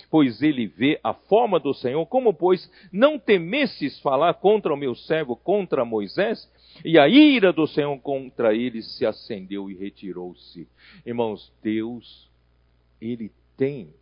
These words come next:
Moisés era o seu porta-voz, era o seu profeta. E ele dava a conhecer o, o seu segredo para o profeta. E, e, irmãos, hoje a mesma coisa. Os judeus queriam saber de Jesus. "Quem, quem falou que você é o enviado de Deus?"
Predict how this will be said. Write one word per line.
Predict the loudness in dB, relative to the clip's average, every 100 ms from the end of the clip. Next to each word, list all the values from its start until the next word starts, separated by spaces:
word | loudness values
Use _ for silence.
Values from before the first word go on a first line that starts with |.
| _
Moisés | -10 -10 -10 -10 -10 -10 -10 -8
era | -8 -10
o |
seu | -14 -14 -12
porta-voz, | -12 -10 -14 -14 -14 -10
era | -12
o | -12
seu | -14 -14
profeta. | -12 -14 -12 -14 -14 -18 -20 _ -20 -20 -6
E |
ele | -4 -4
dava | -6 -6 -4 -6 -8 -14
a | -18
conhecer | -10 -10 -8 -12 -12 -12
o, | -12 -16
o | -20
seu | -14 -14 -14
segredo | -12 -12 -10 -10 -10 -12 -20 _ _ _
para | -10 -10
o |
profeta. | -8 -10 -8 -14 -14 _ _ _ _ _
E, | -12 -12 _ _
e, | -14 -12 -12 -16
irmãos, | -12 -10 -12 -10
hoje | -10 -10 -14 -16
a | -16
mesma | -14 -14 -14 -14
coisa. | -16 -14 -14 -14 -18
Os | -14
judeus | -14 -10 -12 -10
queriam | -14 -14 -16
saber | -12 -12 -12
de | -14
Jesus. | -14 -14 -12 -16 -16 _ -20 _
"Quem, | -4 -4 -14
quem | _ -12
falou | -6 -6 -6
que | -10
você | -12 -10 -8
é |
o | -8
enviado | -10 -12 -12 -12 -14
de | -18
Deus?" | -16 -16 -16 _